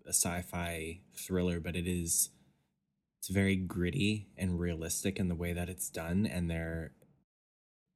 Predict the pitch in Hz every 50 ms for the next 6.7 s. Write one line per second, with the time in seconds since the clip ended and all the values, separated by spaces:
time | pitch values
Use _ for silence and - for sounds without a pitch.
0 | _ _ _ - - - 107 98 98 98 92 90 87 - 90 87 82 78 - 76
1 | 73 73 71 - 76 - - 73 80 - - - - _ _ _ _ _ _ _
2 | _ 87 90 92 95 90 90 87 85 87 85 82 82 80 76 - 85 101 - -
3 | _ _ _ _ _ - - - 80 78 - - 71 71 67 - - _ _ _
4 | _ _ _ - 101 95 - 95 87 85 80 78 78 78 - 78 73 69 - 71
5 | 76 76 73 - 73 71 - - 80 76 71 - 78 69 69 73 - - 80 80
6 | 78 73 71 - - - - - 82 - 71 71 71 -